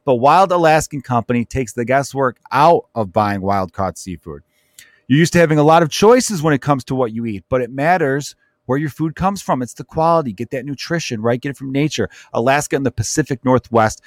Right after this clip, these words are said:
is where a Wild Alaskan Company finds their fish. So Wild Alaskan Company delivers high-quality, sustainably sourced, wild-caught seafood right to your door. You could choose from salmon, the whitefish, a combination.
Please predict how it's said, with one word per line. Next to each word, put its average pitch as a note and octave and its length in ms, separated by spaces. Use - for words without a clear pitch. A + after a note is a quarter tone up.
is F#2+ 120
where A2+ 180
a G#2 100
Wild A2 320
Alaskan G#2 480
Company G2+ 300
finds G2+ 340
their F#2 160
fish. - 320
So - 160
Wild D#3 260
Alaskan F#3+ 400
Company D3+ 340
delivers B2 360
high-quality, E3+ 680
sustainably G3+ 640
sourced, G3 400
wild-caught F3 500
seafood D#3+ 420
right D#3 300
to D#3 80
your D#3 140
door. G2+ 380
You A#2+ 80
could C#3 100
choose D#3+ 160
from D#3+ 100
salmon, D3 560
the C#3+ 100
whitefish, D3 580
a - 80
combination. F#3 680